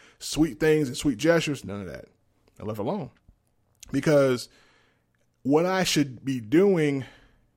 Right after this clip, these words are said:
should come from a place of intention, a place of genuine affection.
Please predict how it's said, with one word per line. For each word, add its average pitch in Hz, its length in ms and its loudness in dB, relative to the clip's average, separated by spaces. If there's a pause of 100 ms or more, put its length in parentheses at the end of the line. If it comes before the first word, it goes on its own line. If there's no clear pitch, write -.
(280)
should - 300 -6
come 160 400 0
from 139 640 0 (200)
a 117 100 -6
place 139 420 -2
of 110 100 -6
intention, 139 760 -4 (800)
a 120 120 0
place 139 480 0
of 104 480 -4
genuine 147 680 0
affection. 139 720 -2